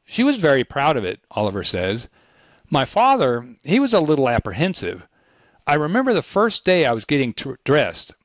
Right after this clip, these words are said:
I was living with him while my house was being built, and he walked in. I had my T-shirt on and was putting my vest on, and he said that's when he realized, "Oh my gosh, this is my daughter." My brother, I have a twin brother,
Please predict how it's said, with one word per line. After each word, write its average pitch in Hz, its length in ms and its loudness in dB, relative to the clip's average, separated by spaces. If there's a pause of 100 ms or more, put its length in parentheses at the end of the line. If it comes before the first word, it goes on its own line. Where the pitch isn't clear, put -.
I 127 120 -4
was 131 180 -6
living 196 380 2
with 110 180 -2
him 113 240 -2
while 127 180 0
my 123 140 -2
house 175 320 -2
was 117 100 -2
being 98 240 -2
built, 95 380 -2 (400)
and 143 100 -2
he 131 80 0
walked 185 400 2
in. 98 360 -4 (300)
I 135 100 -4
had 160 180 2
my 135 100 -2
T-shirt 180 480 -2
on 139 300 2
and 127 100 -4
was 113 100 -4
putting 139 280 0
my 110 140 0
vest 143 360 -2
on, 98 280 -8 (400)
and 143 100 -2
he 135 80 0
said 151 420 0
that's 202 320 -2
when 190 140 -4
he 185 120 2
realized, 123 640 -2 (440)
"Oh 151 160 2
my 135 140 2
gosh, 113 540 -2
this 214 320 0
is 151 180 0
my 139 120 0
daughter." 151 560 0 (640)
My 143 100 2
brother, 135 560 0 (140)
I 135 120 0
have 139 120 0
a 117 40 -8
twin 147 300 -4
brother, 107 460 0